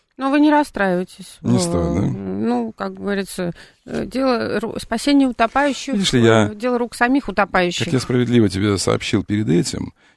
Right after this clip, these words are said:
Speaker 2: я стараюсь заигрывать, э, с, э, нищими. Заигрывать с нищими, чтобы не вызывать их гнева. Я дружу с ними, здороваюсь,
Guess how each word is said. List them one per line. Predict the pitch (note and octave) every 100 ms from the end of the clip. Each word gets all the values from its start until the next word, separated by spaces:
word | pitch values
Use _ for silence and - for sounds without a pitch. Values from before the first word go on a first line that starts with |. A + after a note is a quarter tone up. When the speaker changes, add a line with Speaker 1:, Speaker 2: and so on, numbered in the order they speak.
| -
Speaker 2:
я | A#2
стараюсь | C3 C3
заигрывать, | G2 A#2 A#2+ A2+ G2 E2 D#2+ - -
э, | D#2 D2 -
с, | - -
э, | E2+ D#2 D#2 C#2+ C#2+ D2 - G2 - _
нищими. | C#3+ C#3+ - - - - _ _ _ _ -
Заигрывать | F#2 A#2 A2 G#2+ G2+
с | B2
нищими, | F#3 - A2+ G2+
чтобы | - F#2
не | G2+
вызывать | G#2 C3 B2
их | A#2
гнева. | G#2+ F2 C#2+ G#1+ - - _ _
Я | - -
дружу | F2+ F2+ C3+ F3
с | A2+
ними, | G2+ E2
здороваюсь, | D2+ F2+ G2+ D3 B2 F2 D2+ -